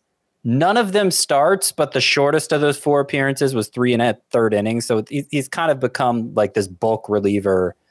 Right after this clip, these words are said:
basically providing starter workload, but technically not starting. In, in, the, in his last four appearances like that, Nick Pivetta has a two forty-five E R A, a zero point seven six whip,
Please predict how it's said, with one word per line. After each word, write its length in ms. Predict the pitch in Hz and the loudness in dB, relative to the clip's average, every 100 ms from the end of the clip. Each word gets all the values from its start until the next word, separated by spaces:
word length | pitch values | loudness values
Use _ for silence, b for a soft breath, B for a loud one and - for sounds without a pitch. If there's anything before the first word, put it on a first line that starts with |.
| _ _ _ _ - 131 - | _ _ _ _ -10 -10 -6
basically 520 | 180 160 - - 135 127 | -2 -2 -2 -2 0 0
providing 480 | 127 113 107 104 | 0 2 2 0
starter 360 | 101 - 104 98 | -2 0 2 2
workload, 600 | 90 92 87 90 90 87 | 0 0 0 -2 -2 -2
but 160 | 95 - | -6 -4
technically 480 | 107 - 92 95 87 | -6 -6 -8 -6 -6
not 240 | 87 82 | -6 -8
starting. 480 | - 95 - - - b b b b b | -2 -2 -2 -12 -20 b b b b b
In, 180 | - - | -10 -6
in, 140 | 131 131 | -2 0
the, 200 | 143 143 | 0 -2
in 120 | 143 | -2
his 120 | 135 | 0
last 300 | 143 147 - | 0 -2 -2
four 140 | 156 | 0
appearances 520 | 135 139 123 110 113 110 | 0 0 -2 0 -2 0
like 260 | 104 101 | 0 2
that, 180 | 107 95 | 0 0
Nick 240 | 104 110 | -2 -4
Pivetta 420 | - 117 107 104 104 | -6 -2 0 2 2
has 180 | 107 101 | 0 -2
a 80 | 90 | -6
two 260 | - 143 | -4 -4
forty-five 760 | 143 151 147 135 - 120 117 113 | -2 0 0 0 0 2 2 2
E 100 | 113 | 2
R 260 | 107 101 | 4 4
A, 340 | 98 95 92 95 _ _ _ _ - | 4 4 2 -2 _ _ _ _ -6
a 140 | 98 | -4
zero 520 | 87 90 113 151 143 139 | -4 -2 0 2 4 2
point 400 | - 131 123 - | 0 0 -2 -4
seven 460 | - 117 120 113 | -2 0 0 -2
six 500 | - - 120 - - | -4 -4 -4 -4 -10
whip, 420 | 82 92 123 - | -6 -2 -2 -4